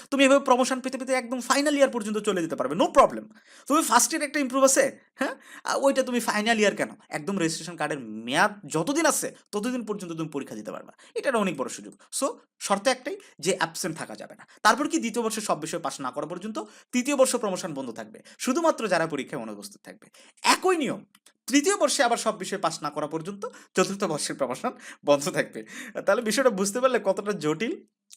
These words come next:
আর অনার্সের রেজিস্ট্রেশন কার্ডের মেয়াদ কত বছর? এটা সাত বছর। তোমার ওই যে রেজিস্ট্রেশন কার্ড আছে না, ওখানে নিচে দেওয়া আছে দেখবা, আহ, যে এটা হচ্ছে, এটা সাত বছর বলতে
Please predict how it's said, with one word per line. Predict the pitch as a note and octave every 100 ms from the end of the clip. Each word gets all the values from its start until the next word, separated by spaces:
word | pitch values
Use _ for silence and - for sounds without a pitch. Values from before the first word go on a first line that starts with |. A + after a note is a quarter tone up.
| -
আর | D3 C3+
অনার্সের | C#3 C#3+ -
রেজিস্ট্রেশন | C#3 B2 C#3 C#3+
কার্ডের | C3+ C#3
মেয়াদ | B2+ A2+
কত | - C3
বছর? | D#3 D4 - - -
এটা | C#3
সাত | - B2 -
বছর। | - - - -
তোমার | E3 F3+ -
ওই | E3+ D#3
যে | D3+
রেজিস্ট্রেশন | C#3 C#3 - G3+
কার্ড | G#3
আছে | B3 D#4
না, | A#2 - -
ওখানে | E3 F#3+
নিচে | F#3 B3+ B3+
দেওয়া | E3+ A#2+
আছে | A2+ C3+
দেখবা, | B2 F#2+ F2+ - - - -
আহ, | G#2 F#2+ - -
যে | C#3+ D3+
এটা | C3 D3
হচ্ছে, | F3 - A#4 - _ _ A#3+
এটা | B3
সাত | E4 - G#3+ G3 -
বছর | E3+ - C#4+
বলতে | C#4+ E4 - -